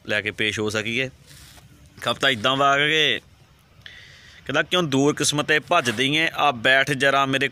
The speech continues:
ਕੋਲ ਜਿੰਦੇ। ਮੈਂ ਕਿਸਾਨ ਪੰਜਾਬ ਦਾ ਨੀ, ਸਾਂਝੇ ਕਰਨੇ ਚੰਦ ਕੁ ਬੋਲ ਜਿੰਦੇ। ਮੁੱਲ ਨਾ ਪਿਆ ਦੀਵਾਨੀ ਦਾ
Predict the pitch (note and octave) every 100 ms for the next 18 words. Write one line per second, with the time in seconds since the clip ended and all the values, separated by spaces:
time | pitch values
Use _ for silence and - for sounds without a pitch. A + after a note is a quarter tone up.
0 | - A#2+ A#2+ B2 C3 C3 C#3 B2 D3 -
1 | - - - - - B2+ D3 D#3+ D#3 D3
2 | D3 C#3+ C#3+ C3+ B2 A#2+ B2 C3 C3+ D3+
3 | D3 C#3+ D3+ F#3 F3 - C3 B2 C3+ D3
4 | B2+ D3 D#3 D#3 D3+ B2 B2 A#2+ A#2 B2+
5 | C3 C3+ A#2+ C3+ - - - - B2+ C#3
6 | D3+ D#3 D#3+ D3 C#3+ C3+ C3 B2 A#2+ A#2+
7 | A2+ A2